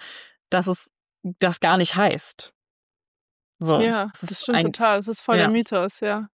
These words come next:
Speaker 1: Ähm, ich finde, heutzutage ist das ja viel weniger so, auch wenn ich jetzt mit den jungen, jungen Spielerinnen rede. Bei denen ist das, denen ist das schon sehr bewusst und die sch-, die teilen auch ihre Ängste und die teilen auch, dass sie Druck haben und die teilen auch, dass sie Bauchschmerzen vor Spielen haben. Und ich finde das so, ich finde das so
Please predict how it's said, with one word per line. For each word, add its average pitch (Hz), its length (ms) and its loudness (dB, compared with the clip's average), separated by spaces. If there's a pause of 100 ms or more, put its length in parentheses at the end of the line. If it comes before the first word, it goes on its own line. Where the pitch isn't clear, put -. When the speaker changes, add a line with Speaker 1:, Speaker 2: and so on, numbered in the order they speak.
Speaker 1:
Ähm, 151 260 0
ich 165 100 -6
finde, 175 180 -2
heutzutage 175 400 2
ist - 80 -2
das 170 100 0
ja 160 120 2
viel 180 220 2
weniger 175 360 4
so, 156 120 2
auch 147 160 2
wenn 160 140 0
ich 156 80 -2
jetzt 156 160 -2
mit 160 140 -4
den 156 120 0
jungen, 156 360 -2
jungen 180 260 2
Spielerinnen 165 440 0
rede. 160 360 2 (1080)
Bei 156 80 4
denen 151 200 2
ist 151 100 -2
das, - 180 -2
denen 165 200 2
ist 160 100 -2
das 165 100 2
schon 165 160 2
sehr 156 120 4
bewusst 156 360 2
und 160 140 -2
die 170 80 -2
sch-, - 140 -6 (160)
die 160 100 -2
teilen 202 400 2
auch - 160 -2
ihre 165 160 -4
Ängste 165 560 0
und 160 160 0 (400)
die 185 80 -4
teilen 214 260 4
auch, 202 60 4
dass 190 160 0
sie 180 100 0
Druck 170 220 0
haben 175 160 4
und 175 60 2
die 175 60 2
teilen 202 260 2
auch, 190 80 0
dass 196 120 -4
sie 202 80 0
Bauchschmerzen 180 520 0
vor 170 100 -2
Spielen 170 260 0
haben. 175 140 2
Und 180 80 0
ich 185 80 -6
finde 202 140 0
das 196 120 -2
so, - 200 -2
ich - 120 -8
finde 208 160 0
das 190 120 -2
so 254 320 6